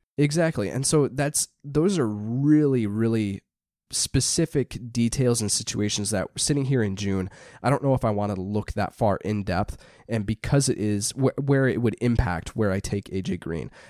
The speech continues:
I will stick to my rankings. I will stick to, you know, my, my thoughts and feelings on him.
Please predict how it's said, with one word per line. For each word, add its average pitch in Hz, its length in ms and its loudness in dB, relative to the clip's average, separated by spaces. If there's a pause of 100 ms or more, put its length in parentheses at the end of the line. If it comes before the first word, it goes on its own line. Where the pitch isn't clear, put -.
I 107 160 2
will 117 200 2
stick - 300 0
to 139 160 2
my 110 160 2
rankings. 135 480 0
I 110 60 0
will 110 80 0
stick - 300 -2
to, - 160 0
you 107 320 2
know, 101 120 -2
my, 90 360 -4
my 92 280 -2
thoughts 104 380 0
and 92 100 -4
feelings 104 400 -2
on 95 200 -2
him. 101 320 -2